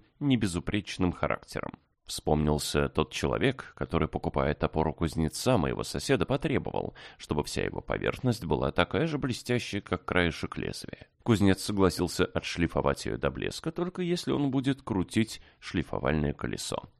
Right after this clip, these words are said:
Тот взялся крутить, но когда кузнец приложил широкую поверхность топора к камню, то крутить колесо стало чрезвычайно сложно. Мужчина повсеместно отходил каждую минуту от колеса, чтобы увидеть, как продвигается работа,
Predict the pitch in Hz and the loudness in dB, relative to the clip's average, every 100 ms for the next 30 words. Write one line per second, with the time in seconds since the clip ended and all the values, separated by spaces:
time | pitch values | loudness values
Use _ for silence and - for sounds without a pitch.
0 | _ _ 78 - - 95 78 73 - - | _ _ 0 0 -6 -6 -2 -4 -4 -6
1 | - - - - - - _ 226 - 156 | -6 -6 -2 -4 -4 -16 _ -4 -2 4
2 | 151 147 113 90 98 95 - - 85 78 | 4 6 4 6 4 2 -2 2 2 4
3 | 87 - 85 82 82 78 78 73 - 76 | 0 0 0 2 2 2 2 0 -2 -6
4 | - - 69 - - - 123 185 180 165 | -4 -2 -2 -2 -2 2 2 0 -2 -4
5 | - 131 - 143 - 139 113 120 113 - | 0 0 0 -4 -2 -2 0 0 0 2
6 | 101 95 - - _ 104 80 67 71 - | 4 4 0 -20 _ 4 4 0 -2 0
7 | 71 50 - 57 53 - - - _ 98 | -2 -2 -8 -6 -8 -10 -16 -20 _ 2
8 | 92 87 80 73 76 - 80 73 82 76 | 4 6 4 2 0 2 2 2 0 2
9 | 82 76 80 - 87 76 90 101 123 92 | 0 2 0 2 0 4 2 4 2 0
10 | 76 73 - 76 73 71 80 - 82 82 | -2 -4 -2 -4 -2 -2 -4 -4 0 2
11 | 78 76 95 - 82 78 - 90 87 87 | 2 2 0 0 2 2 2 -2 0 2
12 | 82 78 - 82 71 55 - 101 | 2 2 0 2 2 -2 -2 -4